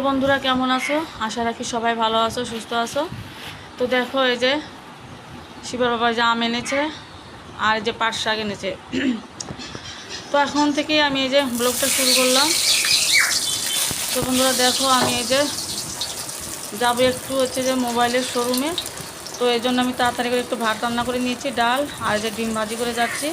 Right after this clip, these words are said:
যাতে আমার যদি আসতে দেরি হয় তো অন্তত পক্ষে এগুলো দিয়ে খেতে পারে। তো যার কারণে আমি এই যে দেখো, এই ডিমটা ভেজে দিচ্ছি, আর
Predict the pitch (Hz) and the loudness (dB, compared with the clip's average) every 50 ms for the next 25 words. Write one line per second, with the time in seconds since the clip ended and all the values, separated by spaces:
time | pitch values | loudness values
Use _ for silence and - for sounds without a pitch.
0 | 381 - - - - - - - 208 214 233 226 226 226 233 233 240 226 247 233 | -4 -6 -12 -12 -12 -12 -8 -8 -2 2 2 2 2 0 -2 -2 0 0 0 0
1 | 233 - - 247 214 233 233 233 233 240 254 269 302 311 254 - 226 220 214 214 | 0 -2 -4 -4 -2 -2 0 0 2 2 2 2 2 0 -4 -4 0 2 4 4
2 | 214 208 208 - - - - - - - - - - - - - 233 220 226 - | 4 2 0 -4 -12 -12 -12 -14 -14 -14 -14 -14 -12 -8 -6 -4 -4 -2 -2 -4
3 | 240 220 233 233 226 - - 277 277 285 277 - - - 220 202 208 214 220 214 | -2 0 0 0 0 0 0 2 2 2 2 -2 -6 -8 -8 -6 -4 -4 -2 -2
4 | 247 240 - 240 220 226 214 190 202 190 185 185 185 - - - - - 208 196 | -4 -4 -2 -6 -4 -2 -2 0 0 0 0 -2 -6 -8 -12 -12 -12 -10 -10 -4
5 | 214 220 214 214 226 233 240 240 254 262 247 226 220 214 214 208 196 214 208 196 | -4 -4 -4 -2 0 0 0 0 0 0 0 0 0 -2 -4 -4 -4 -4 -2 0
6 | 208 208 196 240 269 339 - - - - - - - - - - - 226 214 214 | 0 -2 0 -2 -4 -4 -4 -8 -12 -12 -12 -12 -12 -12 -12 -4 -4 -4 -2 0
7 | 247 240 233 247 240 226 240 226 208 226 214 220 220 214 - - 294 359 - - | -2 -2 0 0 0 0 0 0 0 0 -2 -2 -6 -8 -4 -4 -4 -4 -4 -6
8 | - - - - - - - - - - - - - - - - 208 214 | -14 -14 -14 -12 -12 -12 -12 -12 -14 -14 -14 -14 -14 -14 -8 -2 -2 -2